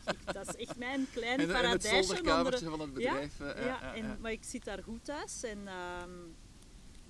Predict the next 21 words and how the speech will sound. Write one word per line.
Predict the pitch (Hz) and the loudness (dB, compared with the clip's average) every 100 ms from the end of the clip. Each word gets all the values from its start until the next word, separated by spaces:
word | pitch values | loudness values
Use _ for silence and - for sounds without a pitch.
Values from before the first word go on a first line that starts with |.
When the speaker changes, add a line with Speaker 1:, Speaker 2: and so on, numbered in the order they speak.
| - | -10
Speaker 1:
en | 208 196 | -6 -4
dat | 190 | -2
heeft | 208 208 | -2 -4
eigenlijk | 233 294 294 - | -4 -4 -4 -2
ook, | 254 - | -2 -2
eh, | 226 220 220 220 - - - - - - - - | -4 -4 -6 -8 -12 -16 -18 -18 -18 -18 -20 -16
een, | 202 196 190 | -12 -12 -10
een | 214 208 | -8 -6
zekere, | 233 226 233 202 190 190 | -6 -6 -6 -6 -6 -8
een | 208 | -8
zekere | 202 233 226 196 | -8 -8 -6 -8
rust | 180 240 - | -6 -8 -6
gebracht. | 302 269 302 494 - 277 | -6 -4 -6 -6 -8 -4
En, | 233 214 - - - - - - - | -4 -6 -12 -16 -20 -20 -20 -20 -18
ehm, | 202 196 196 196 196 190 - - - | -16 -14 -12 -12 -14 -14 -16 -18 -10
ik | |
heb | 240 - 151 | -10 -8 -8
net | 214 220 | -8 -6
ook | 233 - - | -8 -10 -14
in | 208 | -10
de, | 208 202 | -6 -8